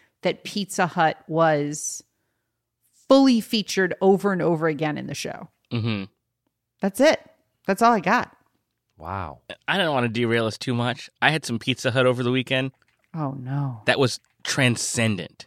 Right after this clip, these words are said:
Speaker 3: Really? You had good Pizza Hut. My
Speaker 2: It
Speaker 3: last
Speaker 2: was
Speaker 3: few Pizza Hut experiences have been subpar.
Speaker 2: It was so fucking
Speaker 3: What did you
Speaker 2: good.
Speaker 3: get?
Speaker 2: We, I,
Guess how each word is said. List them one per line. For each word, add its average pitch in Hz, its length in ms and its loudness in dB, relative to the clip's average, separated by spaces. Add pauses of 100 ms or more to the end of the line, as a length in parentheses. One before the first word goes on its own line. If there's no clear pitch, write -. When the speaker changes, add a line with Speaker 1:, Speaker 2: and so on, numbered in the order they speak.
(240)
Speaker 3:
Really? 214 540 6
You 139 120 6
had 202 180 4
good 196 300 6
Pizza 226 340 -2
Hut. 101 180 2
My 131 80 6
Speaker 2:
It 160 40 6
Speaker 3:
last 185 220 6
Speaker 2:
was 180 100 2
Speaker 3:
few 170 100 0
Pizza 139 340 0
Hut 143 120 2
experiences 123 460 -2
have 101 100 -2
been 101 100 -2
subpar. 104 680 0 (140)
Speaker 2:
It 151 80 2
was 165 160 2
so 180 360 4
fucking - 480 0
Speaker 3:
What 165 40 6
did 185 140 2
you 165 60 6
Speaker 2:
good. 131 120 8
Speaker 3:
get? 226 300 0 (360)
Speaker 2:
We, 160 180 4
I, 160 160 8